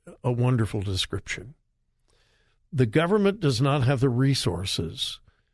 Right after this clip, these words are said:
to take care of these kids, but the kids are abandoned by the hundreds, by the thousands. They're left on the streets.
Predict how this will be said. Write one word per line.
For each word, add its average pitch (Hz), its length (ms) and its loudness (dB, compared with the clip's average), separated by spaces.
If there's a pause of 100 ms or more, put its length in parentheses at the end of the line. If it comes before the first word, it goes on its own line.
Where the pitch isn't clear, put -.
(320)
to 131 80 -2
take 156 280 0
care 147 220 0
of 139 100 2
these 120 240 2
kids, 117 760 -4
but 123 180 -4
the 127 80 -6
kids 160 340 2
are 110 120 0
abandoned 113 720 2
by 110 180 0
the 107 160 -2
hundreds, 127 460 0
by 107 180 -2
the 101 140 -2
thousands. 120 640 -2
They're 90 120 -2
left 117 320 0
on 101 140 -2
the 95 140 -6
streets. - 640 -2